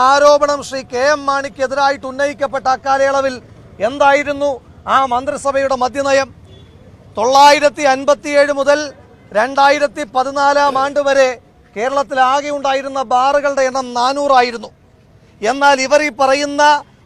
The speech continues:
ബാർക്കോഴ വാങ്ങിയെന്ന് ഇവർ ആരോപിക്കുന്ന സമയത്തിന് ശേഷം കേരളത്തിലെ ബാറുകൾ സർക്കാരിൻ്റെ പുതിയ പോളിസി പ്രകാരം, സർക്കാരിൻ്റെ മദ്യനയ പ്രകാരം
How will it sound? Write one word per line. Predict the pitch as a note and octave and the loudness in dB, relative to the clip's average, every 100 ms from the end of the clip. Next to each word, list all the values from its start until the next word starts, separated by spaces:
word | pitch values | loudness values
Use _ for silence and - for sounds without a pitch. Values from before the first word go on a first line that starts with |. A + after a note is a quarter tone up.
| _ | _
ബാർക്കോഴ | E3 G3+ C4+ D4 - D4 D4 C#4+ C#4 B3+ | 0 4 6 4 0 2 4 4 4 4
വാങ്ങിയെന്ന് | C4 C#4+ D4+ D4 C#4+ C#4+ D4+ D#4 - - - G3+ | 4 2 -4 -6 -6 -4 -4 -4 -10 -16 -16 -8
ഇവർ | C#4 D#4 D4+ | 0 2 4
ആരോപിക്കുന്ന | D4 C#4+ D4 D4+ D4 C#4+ C#4+ C#4 | 4 4 2 -2 -10 -4 2 2
സമയത്തിന് | C4+ C#4 C#4 C#4 C4+ | 2 -2 -6 -8 -6
ശേഷം | A#3+ B3+ G#3 - _ _ - | -2 -2 -2 -10 _ _ -8
കേരളത്തിലെ | G#3+ C4+ C#4 C#4+ C#4+ C#4 | -2 0 0 -2 -2 2
ബാറുകൾ | C4 C4 C4+ C#4+ C#4 - | 4 4 4 0 -4 -2
സർക്കാരിൻ്റെ | C4 C4+ - C#4+ C#4+ C#4 C#4 F#3+ | -2 -2 0 2 2 0 -4 -4
പുതിയ | C4+ C#4+ C#4 - | -8 -4 -4 0
പോളിസി | C4+ D#4 D4+ D#4 C#4 | 4 4 4 0 0
പ്രകാരം, | C4+ C4 B3+ G3 - _ _ - A#3+ | 2 4 2 0 -6 _ _ -4 0
സർക്കാരിൻ്റെ | C4 - C#4 C#4 C4+ C#4 C4 | 0 2 4 4 0 -2 0
മദ്യനയ | C4+ D4+ D4 D4 C4+ | 0 0 2 2 2
പ്രകാരം | C4 C4+ B3+ | 2 2 2